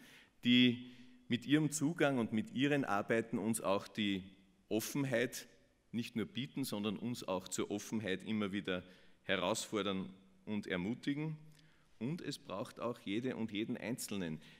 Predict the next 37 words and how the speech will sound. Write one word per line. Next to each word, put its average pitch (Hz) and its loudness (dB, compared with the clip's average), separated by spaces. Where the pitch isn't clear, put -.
der, 101 2
wie 101 -8
es 107 -6
heute 101 -2
schon 98 -6
angeklungen 117 -2
ist, 123 -4
aus - -6
dem 95 -6
Gewohnten, 92 -2
aus 107 -2
der 101 -2
Komfortzone 107 -2
herausgeht 95 -2
und 117 -4
sagt, 95 -6
ich 123 -4
gliedere 123 -2
mich 113 -2
dort - -4
an, 107 0
ich - -6
gehe 113 4
mit 120 0
und - -6
beschreite - -4
auch 82 -6
diese 95 -6
neuen 80 -6
Wege. 67 -10
Und 104 -8
sehr 131 4
geehrte 143 4
Damen 110 2
und 110 0
Herren, 131 2
oft - 0